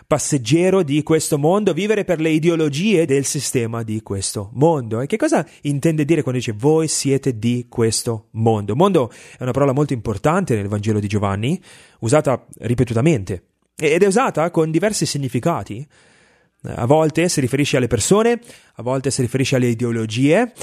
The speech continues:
e qui ha a che fare con quelle ideologie che naturalmente avvolgono le menti delle persone.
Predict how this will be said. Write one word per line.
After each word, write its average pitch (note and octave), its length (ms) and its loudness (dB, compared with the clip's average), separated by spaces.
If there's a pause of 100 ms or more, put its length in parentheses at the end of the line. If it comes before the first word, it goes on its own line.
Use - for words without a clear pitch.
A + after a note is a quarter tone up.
(160)
e C#3 100 -4
qui C3 180 -2
ha C3 100 2
a B2+ 40 -2
che - 100 -2
fare A#2+ 340 -4
con A#2 200 -8
quelle A2+ 280 0
ideologie C3 800 2
che A#2 440 0
naturalmente B2 600 0
avvolgono A2+ 560 0
le G#2 100 -4
menti G#2 240 -8
delle G2+ 180 -6
persone. A2+ 520 -2